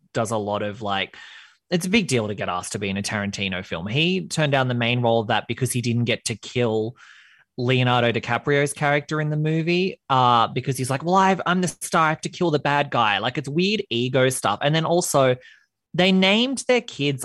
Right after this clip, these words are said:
after themselves, Willow and Jaden. They both named their children after themselves, and then they pushed their kids into the limelight before they were even double digits. Like, how old was Willow when Whip My Hair came out?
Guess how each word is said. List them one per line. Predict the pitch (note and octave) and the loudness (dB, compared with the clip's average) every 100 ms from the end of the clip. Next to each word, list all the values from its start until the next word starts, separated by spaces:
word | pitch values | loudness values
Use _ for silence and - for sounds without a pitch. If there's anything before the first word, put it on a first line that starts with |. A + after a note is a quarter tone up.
| - | 2
after | B2 B2 - | 4 4 0
themselves, | B2 A#2+ G#2+ - A#2 F#2+ F#2+ A2+ | -2 -2 -2 2 2 2 -4 -4
Willow | G#2+ C3 B2 A#2 A#2 A#2+ - | 2 4 4 4 4 2 -2
and | A#2+ | -4
Jaden. | G#2+ A2 A2 A#2+ F#2 E2 | -2 -2 0 -2 -4 -4
They | G#2+ | -2
both | B2+ D3+ F#3 | 2 2 2
named | G3 G3 | 2 2
their | F#3+ | 2
children | F3+ C#3 B2+ C3 A#2 | -2 -2 -4 -4 -2
after | A2+ A2+ A#2+ | 0 0 -2
themselves, | A#2 - A#2+ A#2+ | -4 0 0 0
and | C#3 | -2
then | C#3 | 0
they | C#3 | 0
pushed | C3+ - A3 - | -2 -4 -4 -2
their | A#3 | -6
kids | - C#3 C3+ G2+ F#2+ | -4 -2 0 0 -6
into | - B2+ A#2+ | -6 -6 -2
the | B2 | -4
limelight | G#2+ G#2 A2+ A2+ G2+ F2+ | -2 -2 -2 -2 -4 -4
before | A#2 - B2 | -8 -2 0
they | A2 | 0
were | A2 | 0
even | A2+ G#2+ G#2+ | -2 -4 -4
double | A2 G#2 | -2 -4
digits. | G2 A2 G#2+ F2+ E2 | -6 -6 -6 -8 -4
Like, | C3 | -6
how | - F#3+ G#3+ | 0 2 4
old | G#3+ | 2
was | F#3 B2+ | 2 0
Willow | B2 B2+ A#2+ | 2 2 2
when | A#2+ A2 | 0 -2
Whip | A#2+ | -4
My | - A2 | -6 -8
Hair | G2+ G#2+ | -4 -6
came | A2 B2 A#2 A#2+ | -4 -6 -6 -4
out? | B2 | -4